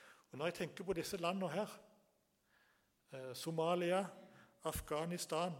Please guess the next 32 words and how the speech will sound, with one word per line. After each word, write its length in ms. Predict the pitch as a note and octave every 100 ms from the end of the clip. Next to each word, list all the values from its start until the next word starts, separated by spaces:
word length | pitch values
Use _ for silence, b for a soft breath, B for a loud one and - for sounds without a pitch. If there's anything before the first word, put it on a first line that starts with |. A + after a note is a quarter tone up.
| -
Iran, 540 | D3+ D3 C3 D#3+ F3 G3
Irak 540 | D3+ C3+ D#3 D#3+ -
og 140 | - D3+
Pakistan 680 | D3 C#3 D3 - C#3+ D#3+
og 140 | D3 D3
Syria, 460 | - E3 F3 C3+ A2 B B B B B
så 300 | - D3+ D#3+
hvis 320 | E3 D#3 -
jeg 100 | E3
går 200 | E3 F#3
til 160 | F#3 E3
den 200 | E3+ F3
lista 340 | D#3+ - F#3
som 260 | F3 E3+ G3+
Åpne 280 | F3 - E3
Dører 340 | D#3+ C3+ E3
gir 220 | F3 C#3
ut 180 | D3+ D#3+
hvert 260 | - D#3+ -
år, 140 | F3
som 180 | F#3+ D3+
het-, 240 | B2+ B2+
som 220 | - D3 C3+
heter 320 | C3 D#3 D#3 B B B B
World 280 | C3+ D#3+ F3
Watch 340 | C#3 D3+ -
List, 380 | D3 - - - B B B B -
det 160 | C3+
er 80 | C#3
en 80 | D#3
liste 420 | D3+ - - E3
som, 240 | - D3+